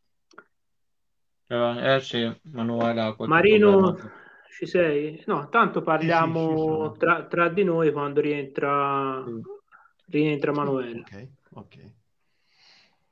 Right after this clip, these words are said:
Speaker 2: E niente, ti dic-, dicevamo Marino, parlavamo di queste percezioni extrasensoriali tramite il
Speaker 3: Mm.
Speaker 2: sogno.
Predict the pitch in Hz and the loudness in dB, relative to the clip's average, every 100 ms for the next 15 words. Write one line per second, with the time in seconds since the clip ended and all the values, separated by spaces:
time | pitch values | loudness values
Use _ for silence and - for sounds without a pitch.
0 | _ _ _ - 220 214 208 208 254 175 | _ _ _ 2 8 10 10 8 6 2
1 | - 156 185 185 180 - 170 180 190 208 | 0 -2 0 0 -2 -4 -8 -4 0 4
2 | 202 180 170 170 165 160 151 147 185 220 | 6 6 4 4 4 2 0 2 2 4
3 | 202 175 180 175 160 160 160 156 - 170 | 4 6 4 2 0 0 0 -2 -4 0
4 | 160 156 151 147 - 170 165 196 190 190 | 4 6 6 2 -2 -2 4 4 4 2
5 | 170 156 170 165 190 190 233 196 175 156 | 0 0 -2 0 0 4 6 6 6 4
6 | 143 139 - 180 180 175 160 156 147 160 | 0 -6 -8 0 2 2 0 -2 -2 -4
7 | 147 135 131 127 127 127 | -4 -4 -4 -12 -18 -20